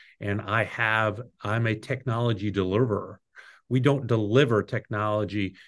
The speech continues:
personally with our own hands in, in the product management world. Uh, but it is very good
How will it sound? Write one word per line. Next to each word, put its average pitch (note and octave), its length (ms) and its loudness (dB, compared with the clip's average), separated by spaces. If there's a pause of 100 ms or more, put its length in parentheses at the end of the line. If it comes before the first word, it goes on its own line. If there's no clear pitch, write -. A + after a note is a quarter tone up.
(380)
personally A2+ 480 0
with G#2 160 0
our G#2 160 2
own G#2+ 160 0
hands A#2+ 460 -2
in, G2+ 160 -2
in G#2 120 -8
the G2 80 -4
product G#2+ 400 -4
management G#2 460 -4
world. F2+ 360 -4 (560)
Uh, A#2 200 2 (240)
but A#2+ 240 4
it A2+ 100 0
is D3+ 280 2
very A#2+ 200 2
good A2 560 4